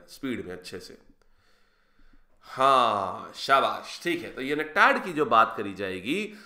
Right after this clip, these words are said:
तो यहाँ पर हमारे पास में सातवीं रैंक है भारत की, बहुत बढ़िया बात है, बिल्कुल सही, इसमें कोई भी दो राय नहीं है, आपका जवाब एकदम पूरी तरीके से सही है।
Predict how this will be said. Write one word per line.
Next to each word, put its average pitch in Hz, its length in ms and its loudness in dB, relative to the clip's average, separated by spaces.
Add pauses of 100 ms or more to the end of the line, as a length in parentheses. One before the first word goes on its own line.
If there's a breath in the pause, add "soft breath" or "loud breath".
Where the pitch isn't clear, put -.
(140 loud breath)
तो 151 60 -6
यहाँ 170 500 -2
पर 120 140 0
हमारे 151 380 -2
पास 107 340 0
में 190 80 0
सातवीं 247 520 4
रैंक 131 260 4
है 123 100 -2
भारत 104 340 -2
की, 117 80 -12
बहुत 147 180 -2
बढ़िया 110 300 -4
बात 117 220 -2
है, 220 180 -2 (300 loud breath)
बिल्कुल 196 320 4
सही, 139 360 -6 (200 loud breath)
इसमें 147 480 -4
कोई 185 300 0
भी 127 280 -6
दो 120 280 -2
राय 98 260 -6
नहीं 90 340 -12
है, 110 320 -10
आपका 104 280 -6
जवाब 131 480 0
एकदम 107 220 -10
पूरी 165 320 -8
तरीके 98 380 -10
से 147 140 -10
सही 104 280 -8
है। 92 160 -12